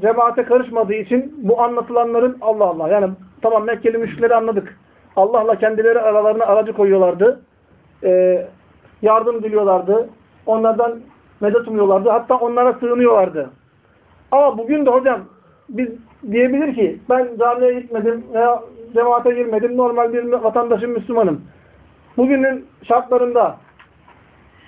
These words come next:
bu Mekkeli müşriklerin söylediğinin aynısını söyleyen hiç Müslüman olur mu? Bunu iddia eden Müslüman var mı acaba da "Sen hala bu konuyla ilgili konuşuyorsun?" diyen arkadaşlarımız olabilir. Maalesef ve maalesef arkadaşlar bugün biz Müslümanların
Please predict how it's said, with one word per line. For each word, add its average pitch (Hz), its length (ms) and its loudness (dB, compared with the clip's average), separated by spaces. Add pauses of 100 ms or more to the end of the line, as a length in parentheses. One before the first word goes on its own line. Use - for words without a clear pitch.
(140)
bu 240 80 2
Mekkeli 277 340 0
müşriklerin 254 500 -2
söylediğinin 262 580 0
aynısını 262 440 0
söyleyen 247 460 2 (120)
hiç 220 140 -10
Müslüman 254 360 0
olur 294 160 2
mu? 247 120 0
Bunu 247 120 2
iddia 254 260 2
eden 254 160 0
Müslüman 262 400 -2
var 330 120 6
mı 330 120 -2
acaba 208 420 0
da 180 260 0 (300)
"Sen 233 120 0
hala 233 320 0
bu 226 100 -6
konuyla 226 300 -2
ilgili 214 200 -2
konuşuyorsun?" 202 560 -4 (380)
diyen 247 180 2
arkadaşlarımız 233 760 -2
olabilir. 247 500 0 (760)
Maalesef 254 500 0
ve 233 80 -4
maalesef 247 400 0
arkadaşlar 214 500 0
bugün 240 360 0 (1200)
biz 240 120 -2
Müslümanların 247 800 0